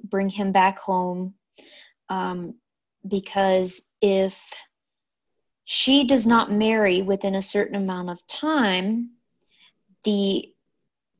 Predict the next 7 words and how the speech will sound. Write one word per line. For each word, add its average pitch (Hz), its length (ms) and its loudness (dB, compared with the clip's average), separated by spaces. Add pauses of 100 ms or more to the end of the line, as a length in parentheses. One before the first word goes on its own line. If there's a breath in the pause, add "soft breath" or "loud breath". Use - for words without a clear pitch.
(120)
the 202 160 -4
family 214 540 0
estate 185 640 0
falls 185 520 0
to 185 280 -4 (100)
her 180 80 -8
brother. 180 640 -6